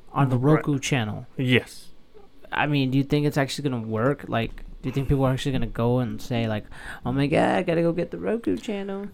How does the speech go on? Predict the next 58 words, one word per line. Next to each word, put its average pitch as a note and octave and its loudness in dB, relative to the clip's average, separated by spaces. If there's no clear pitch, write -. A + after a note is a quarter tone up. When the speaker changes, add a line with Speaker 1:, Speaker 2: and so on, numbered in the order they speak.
Speaker 2:
I D#3 8
mean, F3 10
I C3+ 6
guess. C#3 2
I, D#3 12
yeah, E3+ 12
that's A3 10
what D4 6
they're F#3 10
banking C#3 8
on, A2 4
right? E3 8
'Cause E3+ 6
there G3+ 12
was G3 12
a F3 12
whole F#3+ 10
huge G#3+ 6
Twitter E3+ 12
thing D#3+ 8
where D3+ 10
they D3 12
were D3 10
like, D3 8
"Save D#3+ 10
Zoe's E3 10
playlist. B2+ 6
Save D3 8
Zoe's D3+ 6
playlist." A#2 4
And C#3 8
it D3+ 10
got G#3+ 10
Speaker 1:
Mm. - -2
Speaker 2:
trending G3+ 10
and E3 6
everyone E3+ 6
was D3+ 4
super C#3+ 0
excited A3 4
about D#3 6
it. D3 0
So E3+ 6
I'm D#3+ 8
assuming A#3 8
that F3+ 2
there's G3 10
a F3+ 10
lot D#3 10
of D3 4
people C#3+ 8
who C#3+ 10
wanna C#3+ 8
watch B2+ 4
the D3+ 2
ending C3+ 4
of A#2+ 2
this A#2 0